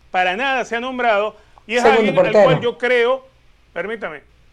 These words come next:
Speaker 1: el extremo derecho, claro, yo creo que Florentino no va a hacer ninguna apuesta por un extremo derecho, aunque creo que lo necesita, porque definitivamente yo no creo en Eden Hazard.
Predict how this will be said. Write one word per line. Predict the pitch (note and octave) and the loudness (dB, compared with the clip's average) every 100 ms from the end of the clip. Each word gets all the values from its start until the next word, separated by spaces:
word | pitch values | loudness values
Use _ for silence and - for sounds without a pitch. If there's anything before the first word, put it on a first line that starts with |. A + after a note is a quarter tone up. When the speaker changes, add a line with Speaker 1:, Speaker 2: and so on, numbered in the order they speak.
| _ _ - | _ _ -2
Speaker 1:
el | G#3+ | 0
extremo | A3+ B3+ A#3+ A3+ | 0 0 0 0
derecho, | C4+ G#3+ G#3+ | 0 0 -2
claro, | C#4 A#3 F#3+ E3+ | 0 0 -2 -8
yo | F3 A3+ | -4 -4
creo | A3+ B3 B3 G#3+ A3+ - - - - | 0 2 4 2 -2 -8 -20 -20 -12
que | F3+ | -10
Florentino | G#3 G#3 G3+ A#3 C4 | -6 -6 -6 -8 -4
no | B3+ | 0
va | B3+ | 2
a | |
hacer | A#3 B3+ B3+ | 2 -2 -4
ninguna | A3+ G#3+ C4+ B3 G3+ | -4 -6 -4 -2 -2
apuesta | A3 B3 - G3 | 0 -4 -2 -6
por | F#3 | -4
un | G3+ A3+ | -6 -8
extremo | - A3 A3 G#3+ | -8 -6 -4 -2
derecho, | G#3+ G#3 | -4 -4
aunque | G3+ - D#3 | -10 -10 -6
creo | F#3 A3+ | -2 -2
que | A3+ | -2
lo | G#3 | -4
necesita, | G3 F#3 F#3+ G#3 - E3+ - _ _ _ _ _ | -6 -10 -8 -10 -8 -10 -12 _ _ _ _ _
porque | F3 F#3 | -6 -2
definitivamente | F#3+ G3 F#3 G3 G#3 G#3+ | -2 -2 -4 -4 -2 -2
yo | E3 A3 | 0 0
no | A3 | 0
creo | G#3+ G#3 G#3+ G#3+ - _ _ | -2 -2 -2 -4 -12 _ _
en | G3 F#3+ | -6 -4
Eden | G#3 F#3 | -4 -4
Hazard. | F#3 - D#3 | -6 -6 -6